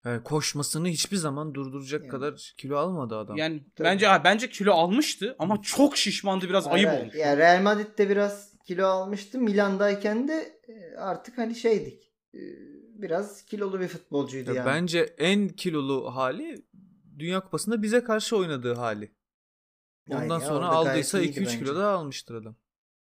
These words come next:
Speaker 3: Neyse, Ronaldo demiş ki,
Speaker 2: Hı.
Speaker 3: "Kilo vermeyi reddetmedim. Kendimi tartmayı reddettim. Aynı şey değil."
Speaker 2: Helal kral. <laughs>
Speaker 1: Trump'ın şey açıklaması gibi.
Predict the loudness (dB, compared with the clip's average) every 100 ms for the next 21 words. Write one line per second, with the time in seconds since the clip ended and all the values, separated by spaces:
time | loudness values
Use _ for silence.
0 | _ _ _ -6 0 2 4 0 2 2
1 | 6 6 6 4 4 2 -2 -6 -2 -2
2 | -2 -6 _ _ -18 -18 _ _ _ _
3 | _ _ 0 6 8 8 6 -2 2 0
4 | 2 -2 -2 -8 -8 -16 _ _ _ _
5 | _ 8 8 8 0 4 8 8 6 2
6 | 4 2 0 -10 -10 -20 _ _ 2 4
7 | 6 4 0 2 2 0 -4 _ _ _
8 | _ _ _ 2 8 10 10 8 -2 -4
9 | 0 0 0 -16 _ -8 2 4 6 6
10 | 6 -2 -2 -6 -4 -2 0 0 -2 -10
11 | -4 4 4 4 2 -2 4 4 2 0
12 | -2 -2 -6 -8 -6 -6 -8